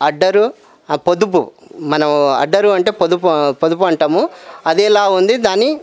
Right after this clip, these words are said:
తోక ఎలా ఉంది, ఎంతవరకు ఉంది, switch of the tail అంటాం, అది చాలా, ఆ, ఇంపార్టెంట్ అండి. దాంతోపాటు బాడీ బిల్డప్ ఎలా ఉంది, ఓవరాల్గా యానిమల్ ఎలా కనిపిస్తుంది అనేది ఈ పాయింట్స్ ముందు కాన్సన్ట్రేషన్ చేసుకొని మనము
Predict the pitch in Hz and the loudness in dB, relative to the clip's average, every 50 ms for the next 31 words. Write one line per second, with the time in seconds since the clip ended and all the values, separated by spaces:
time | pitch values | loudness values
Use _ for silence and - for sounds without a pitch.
0 | - - - - _ - 196 208 254 269 262 247 220 190 175 165 147 135 127 123 | -14 -20 -20 -20 _ -2 0 0 2 2 2 2 2 2 2 2 2 0 0 -2
1 | - 143 180 180 233 220 208 196 185 160 - 143 131 120 120 120 - - 180 175 | 0 -2 0 0 0 2 2 0 0 0 0 0 0 -2 -4 -6 -4 -2 -2 -2
2 | - 196 185 175 175 165 - 170 160 156 151 135 127 131 135 143 151 160 175 180 | 0 0 0 0 -2 -2 0 2 2 2 2 0 0 0 0 0 0 0 0 0
3 | 175 165 143 - - - - - - 170 - - 180 185 214 226 220 190 180 175 | 0 0 -2 -4 -10 -20 -20 -14 -12 -6 -2 -2 0 0 0 0 0 2 2 2
4 | 165 160 156 160 160 170 165 - 190 180 165 165 151 131 127 117 113 107 117 - | 0 0 0 2 0 0 2 0 0 0 0 0 0 0 0 -2 -2 -4 -8 -12
5 | - - - - - 160 170 196 214 226 208 240 226 226 - 214 220 240 339 320 | -18 -20 -20 -8 -4 -2 -2 0 -2 0 0 0 0 0 0 0 0 0 0 0
6 | 262 226 202 202 214 220 247 220 202 214 214 214 214 208 - 190 160 160 143 135 | 0 2 0 2 2 0 0 0 2 2 2 2 0 0 0 0 2 2 2 2
7 | 123 120 113 104 101 - - - - _ - 160 165 190 214 226 226 220 220 220 | 0 0 0 -2 -4 -8 -12 -18 -20 _ -2 0 2 2 2 2 2 2 2 2
8 | 220 220 247 285 262 151 170 180 196 214 220 226 226 208 180 175 185 190 180 - | 2 2 2 0 0 0 0 0 0 2 2 2 2 2 2 2 2 0 0 -2
9 | 170 156 147 - 143 - - 151 147 143 147 147 151 175 214 285 277 226 208 202 | -2 -2 -2 -2 -4 -2 0 0 2 2 2 2 2 2 2 2 2 2 2 0
10 | 196 - 190 196 208 240 226 - 247 214 196 208 233 226 - 196 175 175 165 190 | 2 0 0 0 0 -2 -2 0 2 2 2 2 2 0 0 0 -2 0 0 -2
11 | 190 180 190 170 - 185 165 147 - 147 147 139 - - 165 151 165 220 311 330 | 0 0 0 0 2 2 0 2 2 0 0 0 0 0 0 2 2 2 2 0
12 | - - - - - - - - - - 185 190 220 240 262 294 311 294 | -4 -10 -20 -20 -20 -20 -20 -20 -8 -6 -2 0 0 2 2 2 2 0